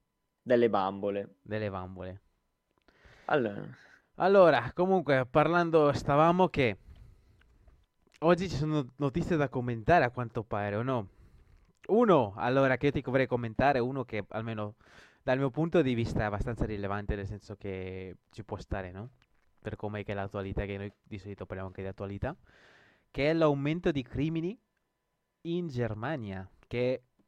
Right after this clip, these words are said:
Speaker 2: <clears throat> era stata riconosciuta tipo come una delle città più sicure, ma adesso sta diventando lentamente molto pericolosa. Allora.
Speaker 1: Di, dai, parla, parla.
Speaker 2: Praticamente,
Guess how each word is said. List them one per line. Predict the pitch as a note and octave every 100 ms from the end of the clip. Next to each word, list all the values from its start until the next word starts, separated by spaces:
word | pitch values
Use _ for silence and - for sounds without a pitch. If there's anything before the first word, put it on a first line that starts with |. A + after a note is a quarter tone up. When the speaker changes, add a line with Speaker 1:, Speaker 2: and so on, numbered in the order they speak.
| -
Speaker 2:
<clears throat> | F#3+ F#3+ - G#3 G#3 A#2 - _ _ _ _ _
era | C3+ C3
stata | C3 C3
riconosciuta | B2+ B2 B2 A#2+ C3 A#2+ A2+
tipo | A2 A2+
come | B2 C3
una | C3+
delle | B2+ B2
città | - A#2+
più | - D3
sicure, | D3 - - B2+ C#3+
ma | C3+ A2
adesso | A2 A#2+ - D3+ - _ _ _ _ _ -
sta | B2
diventando | B2+ B2 B2 B2 C3 C3+
lentamente | C3 B2+ C3 C3 C3+ C3
molto | B2 A#2+ B2+ A#2+
pericolosa. | A#2 - G#2+ G2+ F#2+ F#2+ - - - _ _ _ _ _ _ _ _ _ _ _ _ _ _ _ _ _ _ _ _ _ _ _ -
Allora. | C#3 B2+ F#2+ F#2+ - _ _ _ _ _ _ _
Speaker 1:
Di, | - C#3+ D3
dai, | C3+ A#2
parla, | G#2 A#2+ A#2 G2+
parla. | - A2 G#2+ G2 F#2+ _
Speaker 2:
Praticamente, | - F3 G3+ E3+ D3+ C3+ A#2+ G2+